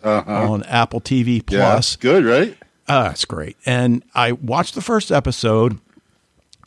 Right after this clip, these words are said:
Speaker 2: and just kinda let it sink in for a couple of days. And then it was one of those nights my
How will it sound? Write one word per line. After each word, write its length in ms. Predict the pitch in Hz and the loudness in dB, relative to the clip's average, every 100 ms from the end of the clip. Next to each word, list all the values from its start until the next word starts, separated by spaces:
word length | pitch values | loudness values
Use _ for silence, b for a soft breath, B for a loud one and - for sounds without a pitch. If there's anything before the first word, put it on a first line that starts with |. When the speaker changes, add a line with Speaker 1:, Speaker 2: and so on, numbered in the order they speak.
| _ | _
Speaker 2:
and 100 | 185 | -10
just 280 | 170 - - | -6 -8 -6
kinda 220 | - 226 220 | -2 0 2
let 160 | 208 | 2
it 100 | 175 | 0
sink 400 | - - 185 170 | 0 0 2 2
in 200 | 190 202 | 2 0
for 180 | 185 110 | 2 0
a 40 | 104 | 0
couple 340 | 113 101 101 | -2 -2 -2
of 100 | 101 | -4
days. 480 | 107 101 98 127 - b b b b b b | -4 -4 -2 -2 -2 b b b b b b
And 240 | 127 120 | 0 2
then 360 | 127 123 127 127 | 4 4 6 4
it 120 | 135 | 4
was 160 | 160 127 | -2 -2
one 200 | 143 120 | 2 4
of 40 | |
those 280 | 117 113 - | 4 2 0
nights 360 | 107 113 120 - | 0 0 0 0
my 220 | 107 | -2